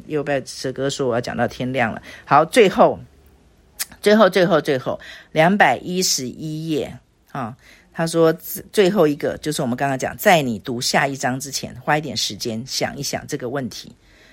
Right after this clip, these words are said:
有哪一些是神已经借着他的话语已经吩咐你去做，而你还没有做的？假如已经在我们的里面有某一样东西，你明明的知道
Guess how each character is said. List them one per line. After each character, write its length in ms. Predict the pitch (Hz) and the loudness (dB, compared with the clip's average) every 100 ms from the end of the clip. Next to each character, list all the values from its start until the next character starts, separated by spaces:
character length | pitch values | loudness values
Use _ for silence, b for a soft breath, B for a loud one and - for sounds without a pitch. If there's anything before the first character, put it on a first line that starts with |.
| b _ | b _
有 140 | - 170 | 0 2
哪 240 | 185 - | 4 2
一 140 | - 180 | 2 0
些 340 | - 165 165 | 2 4 4
是 320 | 165 - - | 4 0 0
神 440 | 165 - 139 120 143 | -2 2 2 2 -2
已 80 | 127 | -8
经 240 | 147 160 | -6 -4
借 240 | - 233 180 | 2 4 4
着 140 | 139 | 2
他 140 | 180 | -2
的 100 | 151 | -2
话 300 | 139 175 135 | 0 2 2
语 80 | 117 B B B | 2 B B B
已 300 | 180 151 131 | -2 -2 -2
经 340 | 123 208 220 | -2 2 2
吩 260 | 220 180 190 | 4 2 2
咐 220 | 202 175 | 0 -2
你 160 | 127 92 | -4 -8
去 180 | - | -8
做， 320 | 127 - 135 - _ _ | -8 -6 -6 -6 _ _
而 180 | - 147 | -4 -2
你 160 | 156 120 | -2 -6
还 180 | 107 120 | -6 -6
没 140 | 131 | -6
有 140 | 135 | -8
做 360 | - - 135 - | -12 -10 -10 -10
的？ 160 | - - _ b b b b b _ | -14 -20 _ b b b b b _
假 180 | - 156 | 2 4
如 120 | 190 196 | 6 2
已 80 | |
经 180 | 143 160 | -2 -2
在 220 | 180 185 | 4 4
我 80 | 151 | 4
们 120 | 120 | 0
的 120 | 131 147 | -2 -4
里 120 | 117 | -4
面 280 | 143 160 127 | -4 -4 -4
有 180 | 123 - | -8 -10
某 280 | - 143 117 | -6 -2 -2
一 100 | 143 | 0
样 220 | 175 160 | 0 0
东 160 | 147 147 | -4 -6
西， 160 | 147 160 | -6 -6
你 100 | 131 | -4
明 260 | 139 160 | -2 2
明 160 | 214 165 | 2 2
的 120 | 139 | -2
知 200 | - 151 | -2 -4
道 300 | 151 165 135 | 0 0 -2